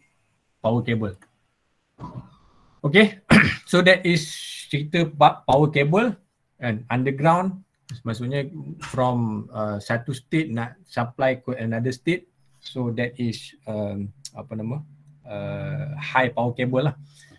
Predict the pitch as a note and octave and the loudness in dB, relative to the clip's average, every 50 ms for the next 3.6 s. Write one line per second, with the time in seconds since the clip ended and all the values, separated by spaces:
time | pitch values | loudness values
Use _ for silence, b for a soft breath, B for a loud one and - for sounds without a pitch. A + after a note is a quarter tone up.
0 | B B B _ - - G3+ G3 F3 G3 E3+ D#3+ D#3+ D3+ D#3 F#3+ F#3+ G3 G3 F#3+ | B B B _ 0 4 4 6 6 4 4 4 2 4 4 4 4 4 2 2
1 | G#3 F#3+ F#3+ F#3 F#3 F#3 - G#3 F3 C3+ A#2 A#2+ A#2+ D#3 D3+ - E3+ D#3 D3+ C#3+ | 0 0 0 0 -2 -2 0 0 0 0 -2 -4 -6 -6 -4 -2 0 0 2 4
2 | D3 D3+ D#3+ D#3+ E3 D#3+ D#3 D3+ D3+ D3+ - C#3 A#2+ D3 C3+ A#2 B2 C3+ A#2 G#2 | 4 2 2 2 2 0 0 0 0 -2 -2 -4 -4 -4 -4 -6 -6 -6 -6 -6
3 | G#2+ A2+ B2 C3 C3+ C3+ D#3 D3+ D3+ D3+ D#3 D#3 | -4 -4 -4 -4 -2 -2 -2 0 0 -2 -2 -4